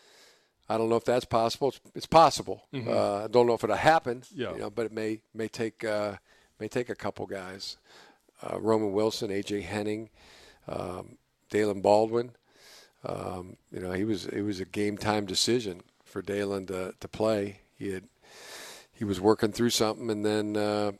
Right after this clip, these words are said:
Speaker 1: as often happens, I mean, you get the, you get the adrenaline on game day, and he goes and, uh, you know, catches a, catches a big touchdown pass. So, um,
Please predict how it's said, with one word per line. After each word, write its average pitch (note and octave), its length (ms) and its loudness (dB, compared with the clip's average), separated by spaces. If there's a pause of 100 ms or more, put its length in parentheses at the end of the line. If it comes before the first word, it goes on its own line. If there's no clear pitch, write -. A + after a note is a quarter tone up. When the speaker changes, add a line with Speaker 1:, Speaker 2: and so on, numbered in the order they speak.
(760)
Speaker 1:
as A2 180 4
often A#2 320 6
happens, A#2+ 400 0
I - 20 2
mean, A2+ 160 -4
you A2 80 -6
get A2+ 200 -2
the, A2 320 0
you G2 100 -12
get A2+ 140 -2
the G#2+ 140 -2
adrenaline A#2+ 480 0
on A2+ 100 -4
game A#2+ 260 -2
day, B2 240 0
and A2+ 80 -4
he G2+ 60 -8
goes A2+ 440 -2
and, G#2 260 -6
uh, G#2 280 -6 (440)
you - 60 -18
know, G#2 80 -16 (140)
catches G2+ 340 -10
a, G2 100 -8 (300)
catches G#2 320 -8
a - 20 -10
big G#2 220 -8
touchdown G#2 440 -6
pass. G#2+ 340 -8
So, G#2+ 260 -8 (800)
um, F#2+ 560 -8